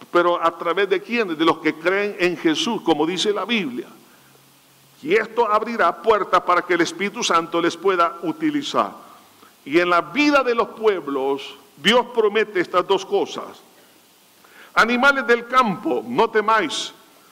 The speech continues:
porque los pastos del desierto reverdecerán". Restauración, en otras palabras, de lo que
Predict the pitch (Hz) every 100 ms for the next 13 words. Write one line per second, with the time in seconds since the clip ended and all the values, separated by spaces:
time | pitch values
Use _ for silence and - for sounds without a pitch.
0 | _ - 165 - 165 165 - - 240 220
1 | - 151 143 147 156 151 147 - 214 165
2 | - 143 139 139 135 135 139 143 135 147
3 | 117 - - - - - _ _ _ 143
4 | 160 - 165 160 151 143 - 233 240 214
5 | 196 214 208 - 196 160 123 120 131 127
6 | - - - - _ 127 165 160 160 160
7 | 160 147 147